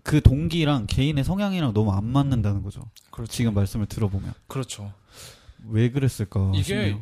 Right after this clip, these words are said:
Speaker 2: 여러 가지 요인이 있는데 우리나라 야당에 한번 좀 뿌리를 봐도 좀 괜찮을 것 같아요. 아까도 말씀드렸지만 그 우리나라 지금 이 시기에 야-,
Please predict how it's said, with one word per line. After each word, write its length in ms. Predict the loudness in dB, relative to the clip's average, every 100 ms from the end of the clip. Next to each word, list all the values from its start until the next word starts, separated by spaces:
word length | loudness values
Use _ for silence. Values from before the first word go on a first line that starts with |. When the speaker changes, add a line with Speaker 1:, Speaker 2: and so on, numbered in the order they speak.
| -8
Speaker 2:
여러 200 | -8 -6
가지 240 | -6 -4
요인이 300 | -4 -2 -4
있는데 580 | -6 -6 -6 -6 -8 -12 -12 -14 -12 -8
우리나라 500 | 0 0 2 0 -2
야당에 1500 | -4 -4 0 2 2 0 -2 -4 -4 -4 -4 -4 -6 -10 -16 _ _ -20
한번 360 | -14 -8 -6
좀 140 | -6 -8
뿌리를 320 | -8 -6 -4 -4
봐도 260 | -6 -6
좀 140 | -8 -8
괜찮을 340 | -8 -8 -8
것 140 | -8
같아요. 320 | -10 -10 -12 -10
아까도 320 | -10 -8 -4
말씀드렸지만 1040 | -4 -4 -4 -4 -2 0 2 4 4 4 0
그 200 | -6 -6
우리나라 380 | -4 0 2 0 -2 -4
지금 320 | 0 4 4
이 40 |
시기에 400 | 4 2 4 4
야-, 160 | 4